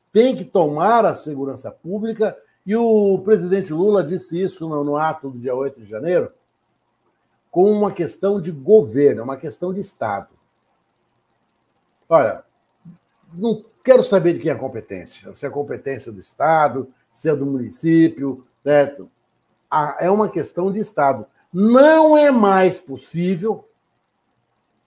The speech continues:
caminharmos com a polícia tal como ela se encontra. Não é mais possível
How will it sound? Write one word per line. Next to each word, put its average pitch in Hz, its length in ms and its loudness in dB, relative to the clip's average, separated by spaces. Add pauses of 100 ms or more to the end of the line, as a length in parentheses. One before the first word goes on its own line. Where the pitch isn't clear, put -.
(280)
caminharmos 208 800 2
com 196 120 -4
a 202 60 0
polícia 180 480 0
tal 170 260 2
como 175 140 -4
ela 196 100 -2
se 214 100 -10
encontra. 110 360 -14 (1800)
Não 311 600 6
é 311 140 6
mais 240 420 2
possível 190 840 -6